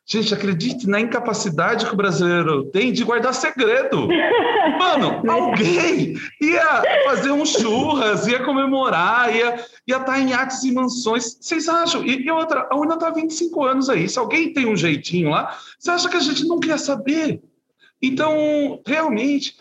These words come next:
Speaker 1: perceba o quão é complicada essa história, porque eu, eu realmente não, não consigo imaginar. E tem vários sistemas de segurança. Então, além de você corromper as pessoas certas, que serão muitas, não é uma só, precisaria de muitas, porque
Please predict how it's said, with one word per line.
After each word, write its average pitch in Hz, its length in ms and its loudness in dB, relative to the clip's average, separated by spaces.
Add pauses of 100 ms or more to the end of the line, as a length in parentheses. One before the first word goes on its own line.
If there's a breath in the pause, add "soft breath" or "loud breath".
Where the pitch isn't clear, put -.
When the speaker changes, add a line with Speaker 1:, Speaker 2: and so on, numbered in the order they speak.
(320 soft breath)
Speaker 1:
perceba 311 500 0
o - 300 -2
quão 311 420 0
é 254 80 0
complicada 330 800 -2
essa 185 160 -2
história, 202 320 -2
porque 269 320 -2 (540 loud breath)
eu, 302 340 -2
eu 254 180 0
realmente 269 400 0
não, 269 180 0
não 240 180 -2
consigo 262 360 -2
imaginar. 202 520 -2
E 277 80 -2
tem 320 200 0
vários 190 260 2
sistemas 143 380 -2
de - 40 -10
segurança. 113 480 0
Então, 220 340 -2
além 202 280 2
de 330 80 0
você 214 220 0
corromper 175 420 0
as 147 120 -2
pessoas 127 380 -2
certas, 98 440 -2 (240 loud breath)
que 160 320 -4
serão 175 260 0
muitas, 160 400 0
não 147 120 0
é 156 40 0
uma 151 160 0
só, 127 360 -2
precisaria 151 480 -2
de 151 120 -2
muitas, 147 520 0
porque - 260 -4